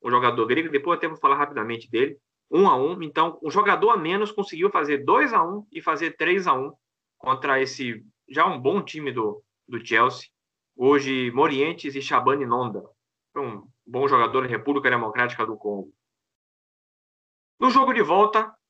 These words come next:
ele jogou contra o Chelsea, fora de casa, jogo lá em Londres, tomou no primeiro tempo logo dois a zero,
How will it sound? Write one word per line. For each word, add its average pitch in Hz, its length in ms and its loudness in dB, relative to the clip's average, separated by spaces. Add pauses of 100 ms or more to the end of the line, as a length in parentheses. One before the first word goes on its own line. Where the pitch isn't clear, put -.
(220)
ele 151 140 -2
jogou 160 280 0
contra 170 180 -6
o 135 60 -12
Chelsea, - 400 0 (400)
fora 120 180 -6
de 131 100 -4
casa, 151 420 2 (200)
jogo 120 200 -4
lá 113 140 2
em 127 100 -6
Londres, - 580 -2 (420)
tomou 147 360 4
no 170 100 0
primeiro 151 380 -2
tempo 139 220 -4
logo 135 200 2
dois 160 240 0
a 135 80 -2
zero, 123 380 -2